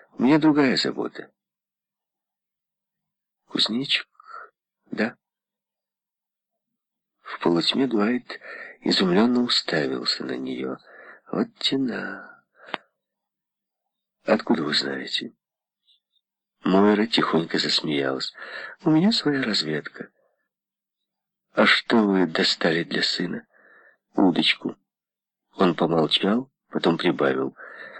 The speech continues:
«Наверное, вы думаете, что я рехнулся?» Мойра покачала головой. «Нет, нет, не думаю». «А кузнечик вы достали?» «Нет, видно, их совсем нет в продаже».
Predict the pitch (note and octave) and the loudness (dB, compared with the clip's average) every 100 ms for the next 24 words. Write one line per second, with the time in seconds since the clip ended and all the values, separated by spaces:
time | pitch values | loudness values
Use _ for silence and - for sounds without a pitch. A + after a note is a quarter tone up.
0 | - - G#2 G#2+ G#2+ G2+ G2+ F#2+ G2 F#2+ | -4 2 6 6 6 6 4 4 4 4
1 | - - G2+ G2+ G2+ - A2+ B2+ - - | 2 0 2 2 2 2 0 0 -2 -4
2 | - _ _ _ E2+ E2 D#2+ D#2 - - | -8 _ _ _ 2 4 4 2 -2 0
3 | - D2+ D2+ D#2 D2+ E2 C3 D#3 D3 D3 | 2 2 2 2 2 2 0 -2 -2 -2
4 | D3+ C#3+ A2 G2 G2+ - - - - - | -2 -2 -2 -4 -4 -8 -10 -10 -10 -4
5 | - A2+ - A#2+ G#2 A2+ A2+ - A#2 A#2 | -2 -2 4 4 6 6 6 4 2 4
6 | A#2 - F#3 F3 - - - - - _ | 4 2 0 0 -6 -16 -16 -16 -20 _
7 | - B2+ C3 C#3 C#3+ G3+ - G#2 F#2+ F#2+ | -12 -10 -10 -10 -4 -2 -2 0 2 2
8 | F2+ - - - - - - - - G#2 | 0 0 -4 -8 -12 -20 -20 -10 0 2
9 | F2+ - A2 A2 A#2 - - B2 C3+ C3 | 4 4 2 2 0 -2 -2 0 0 -2
10 | - | -6